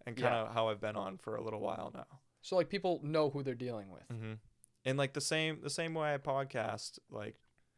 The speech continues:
Speaker 1: just chopping it up, talking about serious stuff, but keeping it light,
Speaker 2: Yeah.
Speaker 1: is the same way I go through a showing. You know? Chop it up,
Speaker 2: That's
Speaker 1: talk
Speaker 2: perfect.
Speaker 1: about the serious stuff.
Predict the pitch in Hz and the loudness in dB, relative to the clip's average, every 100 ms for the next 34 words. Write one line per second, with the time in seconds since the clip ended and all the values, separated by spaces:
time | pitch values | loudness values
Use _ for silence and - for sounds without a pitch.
0 | _ _ - - - 117 127 117 110 117 | _ _ -12 -8 -2 -2 -2 -4 0 4
1 | 123 120 _ _ - 110 120 120 120 117 | 4 2 _ _ -6 -2 -2 0 0 0
2 | 113 117 120 113 113 113 - 107 - 110 | 0 0 0 -2 0 0 0 -6 -4 -4
3 | 120 117 110 104 123 - _ 127 117 - | -2 -2 0 2 0 -4 _ -2 -2 -2
4 | 113 113 131 131 135 131 123 127 139 139 | -4 -2 -2 0 0 0 2 0 2 0
5 | 131 131 110 - _ _ _ _ _ _ | 0 -2 -2 -6 _ _ _ _ _ _
6 | _ _ _ _ - 107 107 127 139 _ | _ _ _ _ -14 -6 -2 -4 -6 _
7 | _ _ _ - 113 123 143 127 131 120 | _ _ _ 0 2 2 4 4 4 4
8 | 117 - 110 117 120 139 147 - 127 120 | 2 2 6 6 6 6 4 2 0 2
9 | 117 117 - 117 | 2 2 2 2